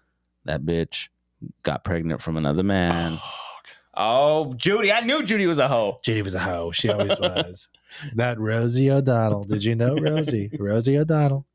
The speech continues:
Speaker 1: Mm, fucking hoe. Focho.
Speaker 2: She's a nasty woman.
Speaker 1: <laughs>
Speaker 2: I heard it. I heard it from Melania.
Speaker 1: But no.
Speaker 2: But no, she, uh, so
Speaker 1: Why
Speaker 2: she
Speaker 1: do women
Speaker 2: <laughs>
Speaker 1: love gossip?
Speaker 2: Uh,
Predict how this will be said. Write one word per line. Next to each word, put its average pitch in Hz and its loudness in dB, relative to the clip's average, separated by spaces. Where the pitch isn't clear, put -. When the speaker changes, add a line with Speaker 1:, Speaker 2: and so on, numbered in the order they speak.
Speaker 1:
Mm, 110 2
fucking 107 0
hoe. 117 2
Focho. 92 0
Speaker 2:
She's - -2
a 175 4
nasty 147 0
woman. 143 0
Speaker 1:
<laughs> - -6
Speaker 2:
I 131 2
heard 170 2
it. 170 2
I 113 0
heard 156 2
it 190 -6
from 226 -2
Melania. 156 2
Speaker 1:
But 151 2
no. 175 4
Speaker 2:
But 165 -2
no, 156 2
she, 156 4
uh, 147 4
so 147 0
Speaker 1:
Why 143 4
Speaker 2:
she 139 2
Speaker 1:
do 165 2
women 127 0
Speaker 2:
<laughs> - -
Speaker 1:
love 117 0
gossip? 151 -6
Speaker 2:
Uh, 143 -2